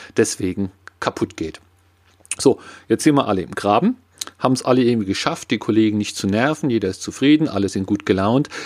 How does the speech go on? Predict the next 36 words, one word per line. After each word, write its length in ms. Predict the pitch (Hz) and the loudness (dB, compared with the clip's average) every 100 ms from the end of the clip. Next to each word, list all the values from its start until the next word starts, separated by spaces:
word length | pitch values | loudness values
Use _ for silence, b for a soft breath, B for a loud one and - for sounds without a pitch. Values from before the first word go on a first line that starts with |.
| B B | B B
Und 140 | 123 | 4
jetzt 180 | 143 - | 4 2
müssen 200 | 143 139 | 0 2
wir 120 | 127 | 0
vielleicht 380 | 120 110 110 - | 0 -2 -2 -4
noch 120 | 104 | -4
ein 120 | 98 | -4
paar 400 | - - 101 113 | -6 -4 0 2
Minuten 680 | 120 101 92 98 113 113 95 - B B - | 2 0 -2 -4 -2 -2 -4 -6 B B -8
warten, 580 | 85 92 127 139 117 | -4 -2 0 2 2
bis 200 | 101 127 | 0 -2
es 200 | 127 - | -2 -2
losgeht, 880 | 98 101 131 160 - - 131 131 - B B B | 2 4 4 2 0 -2 2 0 -2 B B B
äh, 360 | 110 107 104 95 | -2 0 0 -2
mit 220 | 101 110 | 0 2
der, 320 | 98 92 92 | 2 -2 -4
mit 160 | 107 101 | -4 -4
der, 160 | 95 87 | -4 -6
mit 300 | 92 95 90 | -8 -8 -8
der 80 | |
Band. 520 | - 98 101 156 170 - B B B | -8 -6 0 0 0 -6 B B B
Auch 200 | 131 127 | -2 0
da 280 | - 95 127 | 0 0 0
gibt's 320 | - 147 - | 0 -4 -2
ein 100 | 117 | -4
paar 280 | - 101 123 | -4 -4 -4
Sachen 300 | - 120 120 | -4 -4 -2
zu 140 | - | -2
beachten. 640 | 110 107 - - - - 120 B B B - | -2 -2 -2 -4 -4 -4 -4 B B B -2
Und 260 | 113 107 | 0 0
zwar 520 | - - 120 98 110 - B - | -2 -10 -6 -2 -2 -4 B -8
würde 340 | 104 131 117 | 2 4 4
ich 240 | 113 139 - | 0 -2 -4
empfehlen, 520 | 117 - 127 120 107 | -8 -4 -2 0 -2
Rauchen, 760 | 98 101 151 208 - 185 180 - - | -4 0 2 2 -2 -4 -4 -6 -2
Essen 560 | 135 147 156 143 143 | -2 0 2 2 0